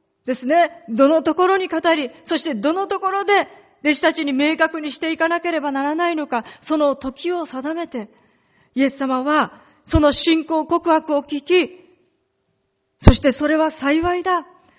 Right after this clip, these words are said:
そのまさに信仰告白は、天の父があなた方に与えたものである。そしてその時から、イエス様は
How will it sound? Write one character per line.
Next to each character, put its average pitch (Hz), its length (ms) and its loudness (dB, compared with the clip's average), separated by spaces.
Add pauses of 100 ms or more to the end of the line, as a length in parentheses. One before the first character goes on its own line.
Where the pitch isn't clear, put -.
(140)
そ 349 140 -2
の 311 120 4
ま 285 140 4
さ 392 140 2
に 381 140 -2
信 359 240 -4
仰 349 160 -2
告 359 200 -4
白 349 280 0
は、 359 240 2 (280)
天 320 180 2
の 285 120 0
父 - 280 -6
が 339 120 4
あ 285 60 2
な 311 100 0
た 349 100 0
方 381 240 0
に 349 120 -2
与 277 360 -6
え 339 60 -4
た 359 120 -8
も 370 120 -10
の 392 120 -10
で 392 100 -8
あ 349 100 -4
る。 247 120 -14 (800)
そ - 160 4
し - 120 -6
て 294 140 -2
そ - 260 -8
の 359 180 -2
時 359 300 -10
か 359 140 -4
ら、 302 260 -2 (880)
イ 254 100 0
エ 302 60 0
ス 277 100 -12
様 302 300 -6
は 262 280 -4